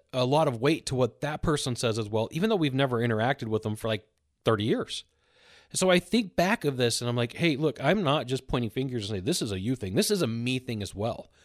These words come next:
And this has led for me to pick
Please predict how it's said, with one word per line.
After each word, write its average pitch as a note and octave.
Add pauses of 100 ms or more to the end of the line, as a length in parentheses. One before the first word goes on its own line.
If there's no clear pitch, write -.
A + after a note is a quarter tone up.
(460)
And B2+ (260)
this D#3+
has G#3+
led C3
for D3+
me A#2
to -
pick -